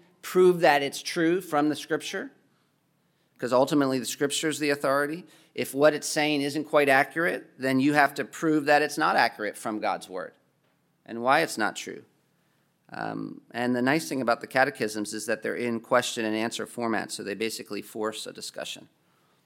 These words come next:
Still another way to go about it, and I'm just trying to show you there's lots of ways to go about it, is you could get a set of messages, uh,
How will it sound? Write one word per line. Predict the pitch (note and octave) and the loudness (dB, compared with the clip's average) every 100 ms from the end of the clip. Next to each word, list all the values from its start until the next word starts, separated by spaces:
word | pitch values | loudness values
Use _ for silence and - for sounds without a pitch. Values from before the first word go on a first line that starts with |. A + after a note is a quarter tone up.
| _ _ _ _ _ _ | _ _ _ _ _ _
Still | - - F#3+ F#3 | -14 0 4 4
another | D#3 D#3+ F#3 | 6 6 6
way | D#3+ D#3+ | 6 6
to | E3+ D3+ | 4 -2
go | C3 C#3+ | 4 4
about | B2 B2+ C#3 | 8 8 10
it, | F3 - - | 8 2 -2
and | A#2+ | -2
I'm | |
just | C3 C3 | -2 0
trying | D3 | 0
to | B2+ | 0
show | - | 0
you | C3 B2 | 0 0
there's | A#2 A#2+ | 0 2
lots | A#2+ C3 | 2 2
of | |
ways | A#2+ A#2 | -2 -2
to | |
go | G#2+ A2+ | -2 0
about | G#2 G#2+ | 2 2
it, | C#3+ - _ _ | 0 -6 _ _
is | B2+ B2+ | -4 -2
you | |
could | D#3 D3 | 0 0
get | D3+ | 0
a | C3+ | 0
set | - E3 D#3+ | 2 2 2
of | D#3 | 0
messages, | D#3+ F#3+ - A2+ F2 - - - _ | 0 0 0 -6 -10 -10 -14 -16 _
uh, | A2 A#2 G#2 | -4 0 0